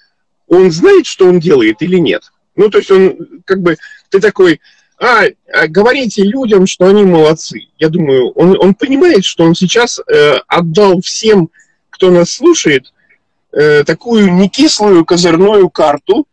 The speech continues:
которую они там, ну, кто-то будет использовать, кто-то не будет.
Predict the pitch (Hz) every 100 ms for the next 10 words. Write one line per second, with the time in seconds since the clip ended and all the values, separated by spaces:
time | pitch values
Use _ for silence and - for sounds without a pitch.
0 | _ _ _ - - 349 349 403 185 220
1 | 233 - 147 147 143 202 208 208 196 160
2 | 165 214 208 190 - 185 165 156 147 -
3 | - 160 156 165 165 190 156